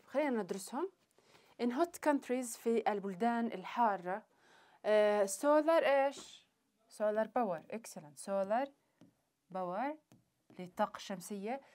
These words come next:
is an important source of energy. هي طاقة، مصدر طاقة مهم. في البلدان الحارة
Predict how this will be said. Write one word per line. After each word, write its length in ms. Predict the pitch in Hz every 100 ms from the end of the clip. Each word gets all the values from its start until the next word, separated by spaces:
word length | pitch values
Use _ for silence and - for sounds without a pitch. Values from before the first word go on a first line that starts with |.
| _ -
is 120 | 208
an 480 | 190 - 233 233 226
important 600 | 214 208 240 254 254 254 233
source 340 | - 214 214
of 120 | 202
energy. 320 | 214 196 160
هي 200 | 180 202
طاقة، 440 | 185 214 214 214 208
مصدر 280 | 208 185 185
طاقة 320 | 277 277 180
مهم. 320 | 180 220 247 - - -
في 200 | - 277
البلدان 520 | 269 226 202 240 240 220
الحارة 760 | 196 - 208 190 175 196 285